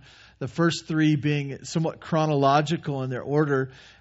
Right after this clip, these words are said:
and Matthew being one that's directed towards those who had, uh,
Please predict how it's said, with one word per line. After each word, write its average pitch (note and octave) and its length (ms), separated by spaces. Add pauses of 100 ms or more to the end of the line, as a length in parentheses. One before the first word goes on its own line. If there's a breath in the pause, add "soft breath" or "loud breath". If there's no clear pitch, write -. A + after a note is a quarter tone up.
and C3 200
Matthew F3+ 500
being D3+ 320
one D#3+ 320
that's C#3+ 240
directed C#3+ 880
towards C#3 400
those D#3+ 400
who F3+ 140
had, C3+ 220
uh, C3 300